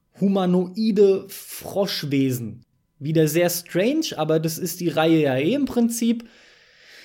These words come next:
Und dann hoffe ich natürlich zu guter Letzt vor allem, dass sie auch noch technisch irgendwie mal, noch mal so einen Schub kriegen irgendwie.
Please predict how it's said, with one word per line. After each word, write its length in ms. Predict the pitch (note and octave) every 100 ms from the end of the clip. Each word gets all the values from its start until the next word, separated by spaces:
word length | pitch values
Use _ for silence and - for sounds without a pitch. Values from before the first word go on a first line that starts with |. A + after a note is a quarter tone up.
| - -
Und 280 | C#3+ B2+
dann 240 | G#3+ C#4+ A#3+
hoffe 180 | A#3 A3+
ich 140 | A3+
natürlich 560 | G#3 G#3 G3+ G3 G3 -
zu 100 | E3+
guter 320 | E3+ F3 D#3
Letzt 320 | D3+ D#3 -
vor 240 | - B2
allem, 320 | B2+ G#3 B3 F#3
dass 200 | F3+ -
sie 120 | -
auch 240 | D3+ -
noch 200 | C#3+ B2+
technisch 640 | - - F#3+ - G3 - -
irgendwie 500 | F3+ G#3 F3+ D#3+ E3+
mal, 540 | F3 D#3+ D#3+ D#3 D#3 D#3 - _ - _ -
noch 180 | D3 D3+
mal 140 | D3
so 100 | C#3
einen 80 | C#3
Schub 460 | - - G#3+ A#3
kriegen 440 | - - C3 A#2 A2+
irgendwie. 640 | B2 A#2 A2 A2+ A2